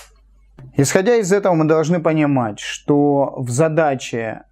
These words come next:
первого месяца реабилитации, в задаче интегративного этапа входит адаптация с правилами жизни в центре. Это очень сложно для зависимого, потому что он жил своей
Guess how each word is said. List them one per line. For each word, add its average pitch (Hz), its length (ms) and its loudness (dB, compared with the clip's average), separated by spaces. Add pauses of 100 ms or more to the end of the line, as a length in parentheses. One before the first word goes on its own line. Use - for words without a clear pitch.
(140)
первого 135 380 2
месяца 131 840 -2
реабилитации, 139 960 0 (120)
в 127 60 -8
задаче 135 560 0
интегративного 135 880 0 (400)
этапа 147 720 0
входит 165 500 0
адаптация 165 1120 0 (560)
с - 160 -12
правилами 147 1000 0 (320)
жизни 131 520 2
в 123 100 -6
центре. - 500 -6 (120)
Это 160 200 2
очень 185 240 0
сложно 131 460 0
для 113 140 -2
зависимого, 160 500 0
потому 135 320 0
что 135 160 -2
он 131 100 4
жил 131 200 2
своей 131 600 0